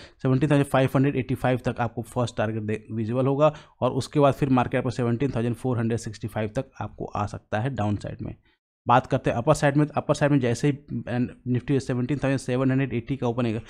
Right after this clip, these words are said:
लेवल निकालता है, then इमीडिएट आपको बाइंग देखने को मिलेगी। टारगेट आपका सेवनटीन थाउजेंड एट हंड्रेड एटी तक का फर्स्ट टारगेट, then एटीन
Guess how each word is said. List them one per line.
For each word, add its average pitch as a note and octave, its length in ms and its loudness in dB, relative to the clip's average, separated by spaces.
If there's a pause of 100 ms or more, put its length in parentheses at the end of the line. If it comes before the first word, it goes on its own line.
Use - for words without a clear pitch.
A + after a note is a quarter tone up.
(240)
लेवल A#2+ 220 2
निकालता A#2+ 440 2
है, D3+ 180 0 (300)
then C3+ 120 4
इमीडिएट C3+ 280 6
आपको C3 160 4
बाइंग C3 240 4
देखने C3+ 180 2
को C3 80 2
मिलेगी। C3 280 4
टारगेट B2+ 300 2
आपका C3 180 -2
सेवनटीन B2 380 -2
थाउजेंड B2+ 220 2
एट B2 240 -2
हंड्रेड B2 200 0
एटी A#2+ 220 -4
तक A2+ 160 -6
का A#2 120 0
फर्स्ट C#3 320 -2
टारगेट, A#2+ 340 0
then B2+ 240 -2
एटीन A#2 280 -2